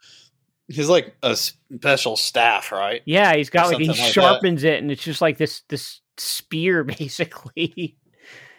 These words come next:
Speaker 2: His elf killing spear.
Speaker 1: You don't,
Speaker 2: And
Speaker 1: you don't wanna mess with Santa's spear,
Speaker 2: No.
Speaker 1: from what I've understood.
Speaker 2: No, not at all.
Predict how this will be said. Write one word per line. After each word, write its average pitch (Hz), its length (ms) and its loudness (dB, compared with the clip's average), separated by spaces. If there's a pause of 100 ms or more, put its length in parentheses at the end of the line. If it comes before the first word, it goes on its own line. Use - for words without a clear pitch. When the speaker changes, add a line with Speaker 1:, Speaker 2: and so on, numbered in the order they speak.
(160)
Speaker 2:
His 143 220 -4
elf 170 280 4
killing 143 400 2
spear. 131 640 -4 (800)
Speaker 1:
You 156 80 6
don't, 156 240 4
Speaker 2:
And - 180 -4
Speaker 1:
you 214 100 0
don't 233 160 4
wanna 185 140 2
mess 143 300 2
with 123 80 0
Santa's 113 340 0
spear, 98 520 -4
Speaker 2:
No. 123 340 -2
Speaker 1:
from 107 120 -6
what 107 140 -2
I've 101 140 -4
understood. 95 540 -12 (120)
Speaker 2:
No, 120 380 -4 (480)
not 127 180 -6
at 120 60 -8
all. 123 320 -6